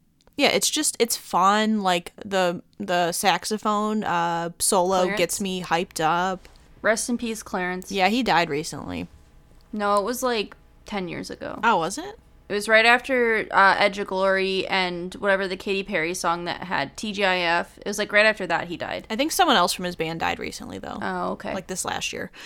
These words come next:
Speaker 1: Um, but yeah, like, Bruce Springsteen to me is, like, I enjoy his music as an artist. And again, like, I wouldn't think of him as a Christmas singer. But it works. Like, I don't know that I know any other version of this song that I listen to.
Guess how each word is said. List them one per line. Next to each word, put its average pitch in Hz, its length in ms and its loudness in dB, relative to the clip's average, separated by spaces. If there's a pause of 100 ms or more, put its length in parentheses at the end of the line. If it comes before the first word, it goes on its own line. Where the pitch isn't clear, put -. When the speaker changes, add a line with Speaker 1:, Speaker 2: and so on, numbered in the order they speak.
(220)
Speaker 1:
Um, 269 360 6 (240)
but 359 100 2
yeah, 226 160 6
like, 196 220 0
Bruce 285 240 2
Springsteen 277 420 0
to - 100 -2
me 202 140 0
is, 202 120 -2
like, 190 180 0
I 202 120 6
enjoy 185 380 2
his 185 220 -6
music 180 420 -6
as 180 140 -6
an 165 80 -8
artist. 190 520 -4
And 226 120 2
again, 208 240 4
like, 220 200 0
I - 60 2
wouldn't 202 320 0
think 214 180 -2
of 214 80 -6
him 208 140 0
as 196 80 -4
a 180 60 -4
Christmas - 480 -4
singer. - 520 -4 (600)
But 254 320 8
it - 180 0
works. 196 680 0
Like, 180 240 2
I 190 100 6
don't 311 340 2 (220)
know 196 340 2
that 196 200 4
I 175 160 4
know 175 760 0 (180)
any 196 240 2
other 185 220 0
version 170 480 -6
of 170 120 -4
this 165 140 -2
song 175 360 0
that 175 120 -4
I 170 120 -4
listen 202 560 -4
to. 349 400 -4